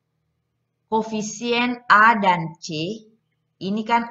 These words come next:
A-nya sama dengan tiga, C-nya sama dengan tiga. Jadi koefisien A dan C dikali dengan nilai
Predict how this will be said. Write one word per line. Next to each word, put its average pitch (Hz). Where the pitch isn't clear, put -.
A-nya 214
sama 185
dengan 156
tiga, 165
C-nya 180
sama 165
dengan 143
tiga. 156
Jadi 185
koefisien 220
A 220
dan 175
C 202
dikali 185
dengan 160
nilai 185